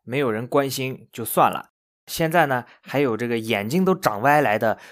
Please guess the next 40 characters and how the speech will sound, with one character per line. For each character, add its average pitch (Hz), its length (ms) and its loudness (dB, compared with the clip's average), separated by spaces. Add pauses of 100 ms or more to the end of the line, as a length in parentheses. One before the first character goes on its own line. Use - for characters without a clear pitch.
(100)
环 120 300 -4
保 175 160 4
少 160 220 2
女 92 280 -10
来 123 140 -2
教 233 320 6
育 110 80 0
大 95 160 -4
家。 90 240 -8 (280)
啊， 98 120 -10
可 104 140 -6
能 117 120 -2
有 110 140 -2
人 110 260 0 (200)
听 160 160 -4
到 151 100 4
这 143 80 2
儿 147 80 4
就 135 80 -2
不 131 160 -4
适 185 180 -2
了， 139 200 4 (240)
啊， - 160 -16
这 180 100 -8
个 170 100 -4
环 160 240 0
保 190 160 4
少 208 180 0
女 131 260 -4 (260)
Greta 190 320 2
Thunberg， 151 600 0 (240)
啊， 220 100 -6
她 233 100 -4
还 247 140 0
是 254 100 0
个 254 80 0
小 196 160 0
孩 131 200 -2
儿 151 160 4
啊， 208 120 0